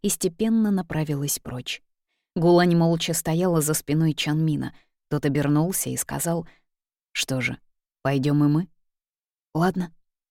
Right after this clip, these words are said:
Чанмин сделал паузу. «Ты не спросишь, куда?» «Туда, куда пойдешь ты».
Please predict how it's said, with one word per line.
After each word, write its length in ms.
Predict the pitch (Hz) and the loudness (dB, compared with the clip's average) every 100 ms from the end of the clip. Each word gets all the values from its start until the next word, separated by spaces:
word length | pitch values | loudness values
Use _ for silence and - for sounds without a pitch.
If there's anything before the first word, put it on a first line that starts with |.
| _ _ _ - | _ _ _ -4
Чанмин 440 | - 196 208 220 | 2 6 6 4
сделал 480 | 170 160 175 165 165 | 2 0 0 0 -2
паузу. 560 | 165 156 143 - - - _ _ _ _ _ | -6 -6 -6 -6 -8 -10 _ _ _ _ _
«Ты 80 | 151 | 2
не 140 | 160 | 2
спросишь, 560 | 151 - 143 139 135 - | 2 -2 -4 -2 -4 -6
куда?» 400 | - 131 135 247 _ _ _ _ _ _ | -4 -4 -2 -4 _ _ _ _ _ _
«Туда, 320 | - 156 165 185 | -2 2 2 2
куда 260 | 165 165 | 2 0
пойдешь 540 | 165 156 139 143 - - | 2 0 0 -2 -4 -4
ты». 280 | 147 160 | -6 -6